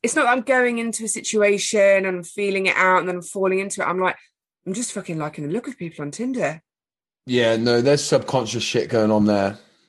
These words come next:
Speaker 1: There is, isn't there?
Speaker 2: Are you, you're, you're like a hero child, probably, right?
Speaker 1: Yeah.
Speaker 2: Were you like, um,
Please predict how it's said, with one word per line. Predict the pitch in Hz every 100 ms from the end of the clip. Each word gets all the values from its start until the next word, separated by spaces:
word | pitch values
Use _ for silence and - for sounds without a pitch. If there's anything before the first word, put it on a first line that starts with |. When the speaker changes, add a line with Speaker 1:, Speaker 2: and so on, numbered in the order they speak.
| _ _ -
Speaker 1:
There | 165
is, | 160
isn't | 160 170 -
there? | 160 160 160 - -
Speaker 2:
Are |
you, | 165 170
you're, | 160 170 165
you're | 160
like | 156
a | 135
hero | 123 143 117 107
child, | - 101 98
probably, | - 113 101 101 98
right? | 104 113 - _ _ _ _ _ _ _ _ _ _ _ _ _ _ _ _ _ _ _ -
Speaker 1:
Yeah. | 180 214 262 _ _ _ _ _
Speaker 2:
Were | 110
you | 110 117
like, | 117 113 -
um, | 110 107 104 104